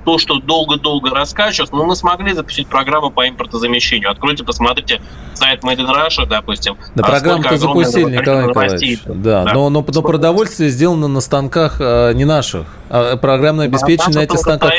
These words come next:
Speaker 1: станкостроение,
Speaker 2: наше.
Speaker 1: тоже обращу
Speaker 2: А?
Speaker 1: внимание, да, у нас консолидирован большой объем станкостроения российского, э, корпорация, да, была создана несколько лет назад. Тоже, опять же, пошел перезагрузка. Ну, за-, перезапуск производства станкостроения занимает сколько лет?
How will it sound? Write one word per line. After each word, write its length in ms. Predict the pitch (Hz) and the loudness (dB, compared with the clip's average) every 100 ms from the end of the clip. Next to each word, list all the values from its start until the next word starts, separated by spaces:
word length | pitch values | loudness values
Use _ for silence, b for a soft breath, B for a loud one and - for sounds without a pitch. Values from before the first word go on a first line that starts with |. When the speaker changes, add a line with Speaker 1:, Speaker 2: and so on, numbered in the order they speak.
| 170 | 2
Speaker 1:
станкостроение, 100 | 147 | 2
Speaker 2:
наше. 240 | 165 143 135 | 2 0 0
Speaker 1:
тоже 200 | 151 143 | -2 -2
обращу 340 | 127 127 131 131 | -2 -2 -2 -2
Speaker 2:
А? 40 | |
Speaker 1:
внимание, 600 | 127 135 151 190 175 147 B - - | -2 0 0 0 -2 -2 B -20 -6
да, 280 | 110 120 120 | -2 0 0
у 80 | 120 | 0
нас 180 | 131 - | -2 -4
консолидирован 720 | 131 135 143 156 135 113 107 | -6 -2 -2 0 -2 -4 -2
большой 380 | 110 - 123 117 | -2 0 -2 0
объем 260 | 117 113 | -2 -4
станкостроения 800 | 104 110 - - 120 139 175 143 | -4 -10 -8 -2 0 0 0 0
российского, 880 | 131 120 139 120 - 117 113 110 107 110 | 0 -2 -4 -6 -2 0 0 0 -4 -4
э, 300 | 113 110 107 | -2 -2 -4
корпорация, 600 | 104 - 113 143 156 127 | -6 -2 0 0 -2 -4
да, 160 | 117 113 | -2 -2
была 240 | 107 113 | 0 -2
создана 340 | - 117 107 110 | 0 -4 -2 -2
несколько 320 | 104 - 110 | -4 -4 -2
лет 180 | 110 110 | -2 0
назад. 380 | 107 107 104 - - - - - | -2 0 -2 -4 -16 -20 -20 -2
Тоже, 260 | 196 165 | 0 0
опять 420 | 156 127 - 233 113 | 0 -2 -2 -2 -2
же, 100 | 110 | -2
пошел 500 | 131 127 160 147 120 | -2 0 0 0 0
перезагрузка. 720 | 127 123 127 131 160 - - | -2 0 0 0 -2 -2 -2
Ну, 140 | 135 | -2
за-, 140 | 147 160 | 0 -2
перезапуск 760 | 170 170 170 175 170 143 - - | -2 0 2 0 -2 -4 -10 -4
производства 480 | 147 156 165 165 - | -2 0 -2 -2 -4
станкостроения 720 | 151 139 135 147 151 208 170 | -6 -4 -2 0 0 2 0
занимает 440 | 139 143 151 147 | -2 0 0 0
сколько 340 | - 202 214 196 | 0 -2 0 0
лет? 280 | 190 185 | 0 0